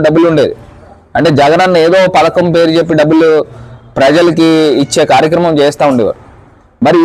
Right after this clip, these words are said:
వీళ్ళు వచ్చి తొమ్మిది నెలలు అవుతా ఉంటే వ్యాపారస్తులు విలవిల్లాడిపోతా ఉన్నారు, ప్రజలు కూడా చేతుల్లో ఎవరి దగ్గర కూడా డబ్బులు లేవు. డైలీ ఫైనాన్స్లు, డైలీ కలెక్షన్లు కూడా విపరీతంగా పెరిగిపోయినాయి. ఇప్పుడు ఫీజులు, మార్చిలో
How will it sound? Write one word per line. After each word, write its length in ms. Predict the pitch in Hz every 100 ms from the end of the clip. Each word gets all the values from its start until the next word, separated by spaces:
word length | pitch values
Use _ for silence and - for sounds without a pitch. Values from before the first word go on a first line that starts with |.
| 165 147
వీళ్ళు 200 | 156 175 180
వచ్చి 180 | 180 190 175
తొమ్మిది 240 | 170 180
నెలలు 240 | 175 185 190
అవుతా 180 | 185 185 185
ఉంటే 160 | 175 180 101 113
వ్యాపారస్తులు 720 | 120 156 185 185 180 196 190
విలవిల్లాడిపోతా 720 | 180 180 185 185 180 185 180 185 185
ఉన్నారు, 260 | 196 196 180 - - - - - _ -
ప్రజలు 400 | 127 143 185 190 180
కూడా 180 | 190 196 185
చేతుల్లో 420 | 170 165 175 175 175
ఎవరి 220 | 147 165 165
దగ్గర 180 | 165 170 165
కూడా 140 | 160 139
డబ్బులు 240 | 139 165 175
లేవు. 180 | 180 185 139 110 101 - - 98 123
డైలీ 320 | 151 185 202 185
ఫైనాన్స్లు, 560 | 190 190 196 190 190 196 165
డైలీ 220 | 175 190 180
కలెక్షన్లు 480 | 180 185 185 185 180
కూడా 120 | 185 170
విపరీతంగా 520 | 135 123 170 180 190 180
పెరిగిపోయినాయి. 520 | 180 175 185 180 190 - - - - - - _ _ -
ఇప్పుడు 280 | 156 190 180 -
ఫీజులు, 580 | 175 214 208 220 214 202 196 - - - - - 131
మార్చిలో 440 | 170 175 - 196